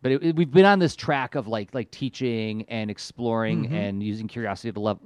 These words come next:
Speaker 1: like, like, what curiosity looks like. And I told the story of, like, when I was in a classroom and somebody, and I was, a student was teaching me something, and the, and the other adult in the room said, "Who's teaching whom?"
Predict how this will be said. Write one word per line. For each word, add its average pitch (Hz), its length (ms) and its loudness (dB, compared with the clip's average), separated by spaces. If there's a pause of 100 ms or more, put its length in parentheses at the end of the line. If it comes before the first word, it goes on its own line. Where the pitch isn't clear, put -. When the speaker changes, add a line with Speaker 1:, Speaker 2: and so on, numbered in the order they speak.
(100)
Speaker 1:
like, 98 300 -4
like, 107 260 -6
what 120 260 -4
curiosity 117 380 -4
looks 110 180 -8
like. 113 160 -2
And 117 120 -4 (300)
I 127 80 0
told 143 220 2
the 120 80 0
story 147 240 2
of, 95 80 -4
like, 110 100 -4
when 117 120 -2
I - 20 -2
was 113 140 -4
in 117 40 -6
a 113 60 -6
classroom 107 680 -4
and 98 460 -4
somebody, 104 440 -2
and 101 100 -4
I 104 40 -2
was, 101 100 -10
a 101 40 -14
student 127 220 -4
was 110 80 -4
teaching 139 240 -2
me 107 60 -4
something, 107 240 -4
and 104 100 -2
the, 95 160 -6
and 104 220 -2
the 101 100 -2
other 104 180 0 (360)
adult 135 260 6
in 117 40 -6
the 117 40 -2
room 107 140 -2
said, 107 160 -6
"Who's 117 160 -4
teaching 110 320 -4
whom?" 101 320 -4